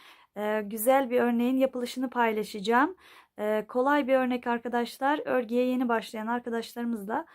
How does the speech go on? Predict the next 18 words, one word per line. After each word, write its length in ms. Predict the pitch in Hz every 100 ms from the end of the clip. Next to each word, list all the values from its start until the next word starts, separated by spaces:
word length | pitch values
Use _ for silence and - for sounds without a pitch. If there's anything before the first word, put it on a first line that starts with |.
| - -
kolaylıkla 760 | _ 302 277 233 208 226 240 269
bu 80 | 262
modellerden, 920 | 269 240 214 214 208 202 208 240 285 - - _
e, 220 | 202 208 196
bere 180 | 226
yapabilir, 680 | 247 233 233 214 208 214 233 -
e, 300 | - 190 185
bebek 320 | 208 233 226
yelekleri, 720 | 214 202 202 - 196 202 240 - - - _
battaniyeler 880 | 240 262 - 254 240 226 214 196 220 247 _ _ -
ve 100 | 285
birçok 520 | 311 - 269 269 - -
örgü 280 | 285 247
modellerinde 680 | 247 269 226 214 208 220 269
kullanabilirsiniz. 1000 | - 240 233 262 240 226 196 - 226 339 -
İki 220 | 269 302
renkle 340 | 254 220 233 269
gerçekten 680 | 262 240 - 202 262 294